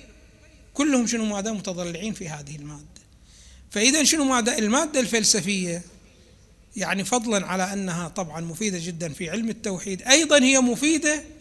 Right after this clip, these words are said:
في سائر العلوم. فإحنا شنو ماذا؟ رأينا بعض ال-،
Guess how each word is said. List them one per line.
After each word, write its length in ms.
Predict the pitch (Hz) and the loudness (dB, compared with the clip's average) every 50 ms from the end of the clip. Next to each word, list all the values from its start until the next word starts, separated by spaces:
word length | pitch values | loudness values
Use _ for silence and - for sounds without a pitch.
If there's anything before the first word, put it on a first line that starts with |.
| - - - - - - - - - | -20 -20 -20 -20 -20 -20 -20 -20 -10
في 160 | - 226 220 | -6 -2 2
سائر 400 | - - 170 190 208 214 208 175 | 4 4 4 2 0 -2 -4 -6
العلوم. 340 | 156 143 131 147 143 131 123 - - - - _ - - - - - - - - - - - - - - - - - - - - - - - - _ - - - - - - - - - - - - _ - - - - - - - - - - - _ _ _ - - - - - - - _ _ - - _ _ _ - - - - - | -6 -8 -10 -12 -12 -12 -14 -18 -20 -20 -20 _ -20 -20 -20 -20 -20 -20 -20 -20 -20 -20 -20 -20 -20 -20 -20 -20 -20 -20 -20 -20 -20 -20 -20 -20 _ -20 -20 -20 -20 -20 -20 -20 -20 -20 -20 -20 -20 _ -20 -20 -20 -20 -20 -20 -20 -20 -20 -20 -20 _ _ _ -20 -20 -20 -20 -20 -20 -20 _ _ -20 -20 _ _ _ -20 -20 -20 -20 -18
فإحنا 300 | - 196 175 156 - 190 | -14 -12 -10 -10 -6 -6
شنو 240 | - - 185 180 175 | -6 -4 -4 -4 -4
ماذا؟ 180 | 170 165 180 | -4 -4 -4
رأينا 480 | 175 185 226 240 240 208 185 170 175 190 - - - - - - - | -4 -2 0 0 0 0 0 -4 -6 -8 -12 -16 -20 -20 -20 -14 -2
بعض 320 | 185 214 214 208 208 185 190 | 0 0 0 0 -2 -6 -6
ال-، 200 | 170 160 147 | -6 -6 -8